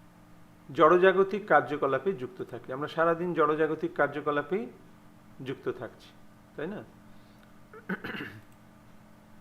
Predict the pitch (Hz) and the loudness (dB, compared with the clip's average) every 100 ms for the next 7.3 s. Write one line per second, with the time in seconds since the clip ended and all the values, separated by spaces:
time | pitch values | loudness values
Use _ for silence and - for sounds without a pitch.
0 | - - - - - - - - - - | -20 -20 -20 -20 -20 -20 -20 -20 -20 -20
1 | - - - - - - - - - - | -20 -20 -20 -20 -20 -20 -20 -20 -20 -20
2 | - - - - - - - - - - | -20 -20 -20 -20 -20 -20 -20 -20 -20 -20
3 | - - - - 151 165 208 208 214 202 | -20 -20 -8 4 6 6 4 0 -2 -4
4 | - 170 180 160 135 139 151 170 160 170 | -2 0 2 0 -2 -2 2 0 0 0
5 | 180 175 175 - 156 156 131 131 123 131 | 2 2 0 -6 -4 -4 -2 -4 -2 -2
6 | 143 - 147 143 143 139 143 139 147 143 | -6 -4 -6 -6 -4 -2 0 -2 -4 -6
7 | 165 120 | -10 -10